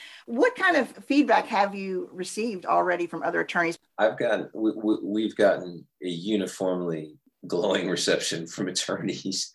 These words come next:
Speaker 2: Um,
Speaker 1: Fantastic.
Speaker 2: I, which I, yeah, well, I mean, I, you know, w-, we, we worked very hard to make that stuff as realistic as possible within the bounds of,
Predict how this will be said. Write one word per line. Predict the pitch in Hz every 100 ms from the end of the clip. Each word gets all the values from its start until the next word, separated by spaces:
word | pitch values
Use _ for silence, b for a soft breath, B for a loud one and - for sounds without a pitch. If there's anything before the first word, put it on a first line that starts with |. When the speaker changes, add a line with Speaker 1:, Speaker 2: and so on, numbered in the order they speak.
| b
Speaker 2:
Um, | -
Speaker 1:
Fantastic. | 285 294 180 208 - 427 208 170 -
Speaker 2:
I, | _ _
which | 143 139
I, | 123 123
yeah, | 123 139 110
well, | 110 131 117
I | 113
mean, | 107
I, | 107 95 -
you | -
know, | 90 82 -
w-, | 104 - 95 80
we, | 95 107 -
we | 113
worked | 104 92
very | 95 90
hard | 92 87
to | 82
make | 85 85
that | 80
stuff | - 85 82 - -
as | 80 85
realistic | 82 80 - 85
as | 78
possible | - 80 - -
within | 156 - 80 76
the | -
bounds | 151 - 156 -
of, | 147